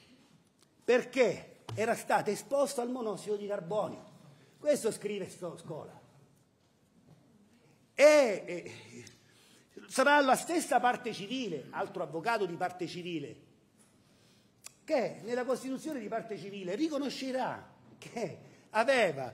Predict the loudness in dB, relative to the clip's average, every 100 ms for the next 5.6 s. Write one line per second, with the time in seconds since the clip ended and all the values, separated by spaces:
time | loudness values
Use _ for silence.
0 | -14 -20 -4 4 6 8 6 2 0 0
1 | 0 0 0 0 2 2 4 4 4 4
2 | 2 2 0 0 2 0 6 8 8 4
3 | -2 -10 -4 2 2 4 6 6 4 0
4 | 0 0 0 0 -2 -4 -8 -4 0 6
5 | 6 6 2 2 0 -4